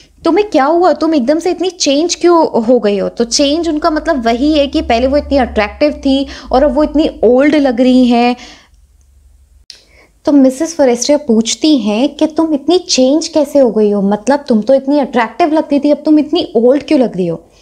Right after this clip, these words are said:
तो उस पे Matilda क्या बोलती है? "Yes, I have had some hard days," कि मेरी life में कुछ hard days आए थे, कुछ miserable days आए थे, "and all because of you," सिर्फ तुम्हारी वजह से।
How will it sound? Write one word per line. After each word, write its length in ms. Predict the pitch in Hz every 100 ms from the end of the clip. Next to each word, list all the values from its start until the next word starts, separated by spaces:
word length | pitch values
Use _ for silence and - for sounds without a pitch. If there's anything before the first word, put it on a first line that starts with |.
| - - - -
तो 60 | 294
उस 80 | 277
पे 100 | 320
Matilda 400 | 302 294 285 294
क्या 160 | 320
बोलती 300 | 294 285 277
है? 120 | 330 415 - _ 208
"Yes, 240 | 247 277 277 - 208
I 100 | 277
have 240 | 208 240 233
had 200 | 233 226
some 260 | - 294 302 -
hard 160 | 208 208
days," 300 | 214 180 175
कि 120 | 240
मेरी 260 | 220 214 254
life 240 | 247 233
में 140 | 254 262
कुछ 200 | 302 -
hard 240 | 196 233
days 400 | 190 180 220 226
आए 160 | 220 202 208
थे, 160 | 226 233 - -
कुछ 240 | 359 -
miserable 640 | 240 226 226 262 285 311 285
days 260 | 247 214
आए 160 | 196 170 185
थे, 160 | 170 - - - _ - -
"and 120 | 302 - -
all 220 | 240 285 247
because 380 | 233 - 226
of 300 | 277 - 202
you," 120 | 220 160
सिर्फ 420 | - 294 320 - 269
तुम्हारी 440 | 233 226 233 247
वजह 260 | 185 175 127
से। 200 | -